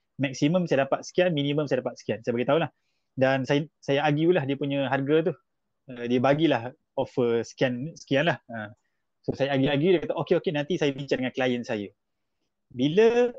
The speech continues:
pertama, bila dia bagi nilai harga tu ataupun nilai gaji yang pertama, saya tahu dah, "Oh, itu value aku rupanya." <laughs> Kedua, bila saya argue dengan dia, saya cakap, "Saya, gaji saya sekian, sekian, sekian, saya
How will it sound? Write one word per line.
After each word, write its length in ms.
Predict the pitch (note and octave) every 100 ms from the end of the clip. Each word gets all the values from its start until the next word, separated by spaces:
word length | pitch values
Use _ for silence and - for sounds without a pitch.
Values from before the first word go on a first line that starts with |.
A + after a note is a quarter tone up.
| - -
pertama, 480 | F3 F#3 F3 A2 G#2
bila 320 | B2+ D3 G#3 G#3
dia 80 |
bagi 320 | F#3+ F3 E3+ E3
nilai 320 | F3 F3+ D#3+
harga 560 | C#3+ D#3 D#3 C3+ A2+
tu 20 | E3+ _ -
ataupun 240 | C#3 C#3+
nilai 160 | D3+ D3
gaji 320 | D3 D#3 D#3 C#3+
yang 80 | C3 _ _ _
pertama, 480 | E3 D#3+ D3+ A#2 D3 -
saya 80 | D3+
tahu 140 | F#3 F3+
dah, 80 |
"Oh, 160 | - D3+
itu 320 | C#3+ - F#3+
value 320 | D3 D#3+ E3+
aku 320 | F3 F3 F#3 E3+
rupanya." 320 | G3 F#3 B2+ _
<laughs> 320 | E3 F3 - - _ _ _ _ _ -
Kedua, 320 | A3+ A3 D#3+
bila 160 | F#3 G3+
saya 240 | G3 G#3
argue 320 | F#3 F3 A#3
dengan 240 | F#3+ E3+ E3+
dia, 160 | B2+
saya 160 | C#3+ D#3 D#3+
cakap, 320 | D3+ - - _ _ -
"Saya, 420 | C#3+ D3+ D3 C#3
gaji 220 | B2+ C#3 C#3
saya 160 | C#3+ C3
sekian, 240 | - C3+
sekian, 260 | B2+ - B2
sekian, 240 | - D#3
saya 100 | D#3